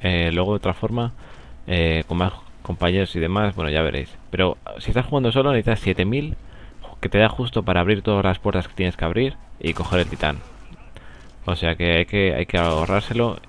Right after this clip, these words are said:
y tienes que dejar un muñón porque es imposible salir de la habitación y salir del titán. Si te dejan ahí encerrado y empiezas una ronda desde ahí abajo, eh, no te comes un colín. Bueno, aquí como veis que salto,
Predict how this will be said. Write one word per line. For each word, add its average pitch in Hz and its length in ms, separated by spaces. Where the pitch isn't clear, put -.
y 90 300
tienes 101 180
que 120 80
dejar 107 180
un 101 100
muñón 107 360
porque 90 260
es 85 160
imposible 110 680
salir 90 280
de 101 60
la 101 60
habitación 98 300
y 98 40
salir 92 180
del 90 100
titán. 95 300
Si - 60
te 87 260
dejan 117 280
ahí 113 80
encerrado 92 580
y - 80
empiezas 87 300
una 110 120
ronda 82 360
desde 90 240
ahí 101 80
abajo, 113 420
eh, 85 260
no 87 80
te 101 80
comes 101 280
un 92 100
colín. 73 260
Bueno, 98 180
aquí 90 160
como 117 220
veis 107 160
que 98 100
salto, 95 420